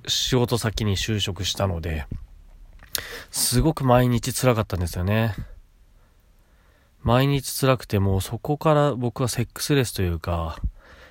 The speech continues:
セックスなんかできる暇がない、余裕がない。二十四歳とかですよ。二十三歳だったかな。もうそこからほとんど僕はセックスに興味を失ってというか、やる暇がないと。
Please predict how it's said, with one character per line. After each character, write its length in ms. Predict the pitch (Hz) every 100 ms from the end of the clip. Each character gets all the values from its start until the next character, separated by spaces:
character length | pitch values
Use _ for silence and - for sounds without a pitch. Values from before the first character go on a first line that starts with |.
| -
セ 180 | - 147
ッ 20 |
ク 100 | -
ス 80 | 110
な 60 |
ん 40 | 95
か 60 |
で 140 | 87 101
き 100 | 135
る 140 | 120
暇 360 | - - 110 110
が 120 | 104
な 120 | 98
い、 120 | 87
余 120 | 98
裕 120 | 113 110
が 100 | 107
な 100 | 87
い。 120 | - - - -
二 120 | 117
十 120 | 104 95
四 240 | 113 151
歳 160 | 117 85
と 80 |
か 80 | 85
で 100 | 80
す 120 | 73 104
よ。 140 | 131
二 120 | 117
十 140 | 95 85
三 220 | 104 95
歳 160 | 90
だ 60 | 85
っ 40 |
た 120 | - 90
か 60 |
な。 200 | 101 117 _ - _ _ _ _ _ _ _ - -
も 500 | 113 107 110 107 101
う 20 |
そ 180 | 98 120
こ 140 | 160
か 160 | 151 165
ら 100 | 156
ほ 140 | 139
と 160 | - 185
ん 100 | 135
ど 420 | 104 95 92 92
僕 280 | 92 101 117
は 80 | 104
セ 120 | 120
ッ 20 |
ク 120 | 104 -
ス 140 | 104
に 600 | 92 92 95 95 98 87
興 220 | - 123 107
味 160 | 98
を 40 | 92
失 220 | 90 104
っ 60 | 101
て 100 | 104
と 120 | 92
い 100 | 87
う 60 |
か、 360 | 85 95 90 85 _ - - - - - -
や 120 | 110
る 120 | 131
暇 240 | 117 113 98
が 100 | 90
な 100 | 82
い 40 |
と。 120 | -